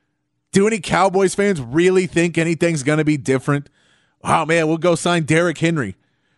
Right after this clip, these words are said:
Now we got another running back. Now we'll win the Super Bowl." <laughs>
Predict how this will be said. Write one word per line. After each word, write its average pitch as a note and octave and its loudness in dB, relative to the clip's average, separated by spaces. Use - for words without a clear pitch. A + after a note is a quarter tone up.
Now E3+ 4
we F#3 2
got F3+ 2
another F3+ 4
running E3+ 4
back. G#2+ -4
Now F#3 4
we'll E3+ 2
win D3 2
the C3 0
Super C3+ -2
Bowl." C#3+ 0
<laughs> - -20